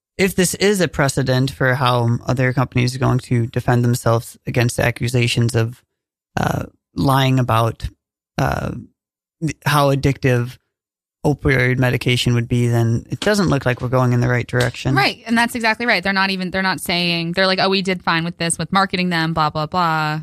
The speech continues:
Speaker 2: It's like, "Did you? Did you really, Johnson and Johnson?" And then also,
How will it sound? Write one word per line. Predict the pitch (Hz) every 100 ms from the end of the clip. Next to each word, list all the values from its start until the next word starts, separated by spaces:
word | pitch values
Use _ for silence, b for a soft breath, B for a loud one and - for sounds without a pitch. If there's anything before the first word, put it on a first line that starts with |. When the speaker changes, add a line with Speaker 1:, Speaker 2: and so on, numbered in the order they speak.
| 170
Speaker 2:
It's | 185
like, | 180 175
"Did | 185
you? | 180 170 175 180
Did | 170
you | 165
really, | 160 165 165
Johnson | 170 160 160
and | 165
Johnson?" | 160 156 165 160 160 - _ _ -
And | 202
then |
also, | 180 190 202 180